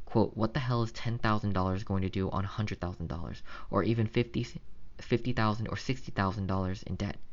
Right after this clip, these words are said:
end quote, Vinson says. The delay in action from the Biden administration has him skeptical about their commitment to fulfilling their campaign promises. Quote, "Full administrative debt cancellation is the best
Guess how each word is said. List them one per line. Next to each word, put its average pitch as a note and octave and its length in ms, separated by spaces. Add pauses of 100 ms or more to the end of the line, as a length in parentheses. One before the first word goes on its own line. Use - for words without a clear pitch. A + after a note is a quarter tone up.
(140)
end F2+ 160
quote, - 260 (100)
Vinson - 320
says. - 360 (400)
The A#2 100
delay B2 340
in D3+ 100
action G#2+ 440
from G#2 180
the G2 60
Biden G2+ 380
administration G2+ 760 (220)
has A#2+ 320
him B2+ 180
skeptical - 800 (160)
about G2 400 (200)
their G2+ 200
commitment A#2 480
to B2 80
fulfilling G2 680 (260)
their G#2 120
campaign G#2 560
promises. - 680 (560)
Quote, - 320 (460)
"Full D3+ 320
administrative A#2 880
debt G2+ 260
cancellation G2+ 680
is G#2 180
the - 100
best A2+ 360